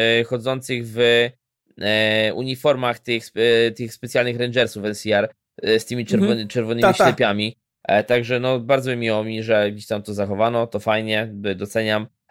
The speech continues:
Speaker 1: E, Power Armory wyglądają dowalenie, cud-, fantastycznie wyglądają. Czekam,
Speaker 2: Znaczy,
Speaker 1: aż
Speaker 2: one wyglądają dobrze, jakby, wiesz, no to nie jest też jakby jakiś szczyt, powiedziałbym, praktycznych efektów,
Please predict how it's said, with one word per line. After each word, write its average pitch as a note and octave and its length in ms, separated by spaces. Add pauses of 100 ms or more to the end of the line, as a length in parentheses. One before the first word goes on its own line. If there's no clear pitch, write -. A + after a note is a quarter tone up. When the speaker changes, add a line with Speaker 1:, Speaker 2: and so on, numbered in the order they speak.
Speaker 1:
E, G#2 240
Power C#3 280
Armory C#3 320
wyglądają A2 480
dowalenie, G#2+ 560 (400)
cud-, A#2 280
fantastycznie B2+ 540
wyglądają. G#2+ 460 (240)
Czekam, - 220
Speaker 2:
Znaczy, - 140
Speaker 1:
aż F4 60
Speaker 2:
one C#4+ 80
wyglądają C4 420
dobrze, D3 360
jakby, G#3 520 (680)
wiesz, A#3+ 300
no A#3 100
to B3 140
nie C4+ 120
jest B3 200
też A3 200
jakby F#3 460
jakiś F3+ 280
szczyt, - 480 (100)
powiedziałbym, D3+ 840 (240)
praktycznych E3+ 480
efektów, F3 360